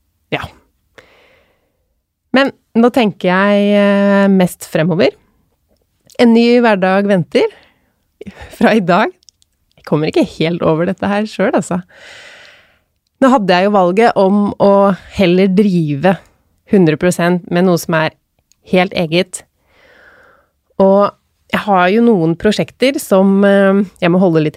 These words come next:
hemmelig, men det handler jo om pengesnakk og å formidle ting til dere.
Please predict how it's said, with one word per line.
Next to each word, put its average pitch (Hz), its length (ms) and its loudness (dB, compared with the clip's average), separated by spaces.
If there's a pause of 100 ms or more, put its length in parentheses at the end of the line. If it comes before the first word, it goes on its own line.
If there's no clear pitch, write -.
hemmelig, 151 340 -2 (640)
men 208 380 0
det 196 100 0
handler 185 320 0
jo - 20 2
om 170 220 2
pengesnakk 180 680 -2
og 165 280 -2
å 165 100 -4
formidle 170 540 -2
ting 165 320 -4 (160)
til 170 100 -6
dere. 170 400 0